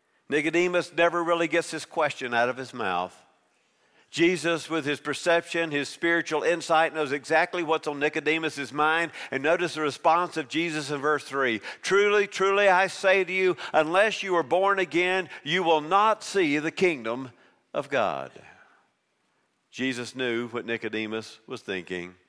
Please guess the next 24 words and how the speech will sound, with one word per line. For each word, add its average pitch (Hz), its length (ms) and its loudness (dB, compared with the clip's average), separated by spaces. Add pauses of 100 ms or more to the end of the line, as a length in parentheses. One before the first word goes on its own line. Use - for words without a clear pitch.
(580)
The 117 60 -12
first 151 260 -2
thing 135 200 0
Jesus 123 380 -4
says 127 320 0
is 113 140 -8
there's 120 180 -8
only 131 280 -4
one 123 280 -6
way 95 340 -2 (540)
to 104 100 -12
be 98 200 -6
there. 92 420 -6 (1080)
There's 123 180 -2
only 143 240 2
one 135 320 -2
way 92 400 -2 (280)
to - 80 -12
be 101 200 -6
there. 101 200 -2
Look 151 140 -2
at 131 80 -6
verse 120 160 -4
fourteen. 120 720 -4